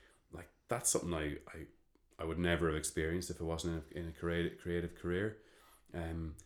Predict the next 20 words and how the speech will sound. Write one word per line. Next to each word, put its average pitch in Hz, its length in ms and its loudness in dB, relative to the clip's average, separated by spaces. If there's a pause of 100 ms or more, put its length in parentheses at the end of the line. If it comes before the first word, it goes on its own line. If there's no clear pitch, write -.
(440)
you 85 100 -2
know, 85 280 2 (720)
uh, 85 300 -4 (240)
the, 92 180 -4
the, 90 200 -2
the 85 140 -2 (140)
joy 101 580 8
and, 82 260 -4
and 85 160 -4
the, 85 200 2
and 80 140 -6
the, 80 320 2
the 80 80 0
buzz 95 400 4
you 85 140 6
get 90 260 4
from, 80 400 0 (760)
uh, 85 40 -6 (140)
from 80 200 -4
seeing, 85 540 4